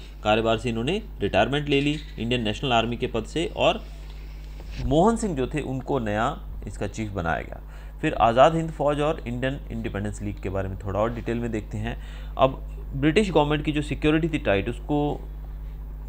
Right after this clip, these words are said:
तोड़कर सुभाष चंद्र बोस जापान पहुंच गए, बर्लिन गए वो,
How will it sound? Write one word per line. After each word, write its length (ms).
तोड़कर 480
सुभाष 340
चंद्र 220
बोस 300
जापान 440
पहुंच 260
गए, 320
बर्लिन 400
गए 180
वो, 340